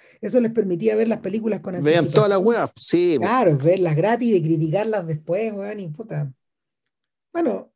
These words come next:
Speaker 1: gente como René Naranjo alguna vez no trabajó directamente con eso, pero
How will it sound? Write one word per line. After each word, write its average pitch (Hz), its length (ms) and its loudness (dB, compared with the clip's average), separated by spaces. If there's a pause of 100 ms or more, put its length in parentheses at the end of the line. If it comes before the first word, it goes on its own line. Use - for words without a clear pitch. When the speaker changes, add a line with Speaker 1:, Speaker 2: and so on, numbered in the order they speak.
(160)
Speaker 1:
gente 247 320 -6
como 240 180 -4
René 226 320 -4
Naranjo 233 460 -6
alguna 285 340 -6
vez 269 360 -8 (300)
no 202 180 -2
trabajó 233 640 -2
directamente 254 600 -6
con 262 200 -4
eso, 254 260 -2
pero 185 340 -4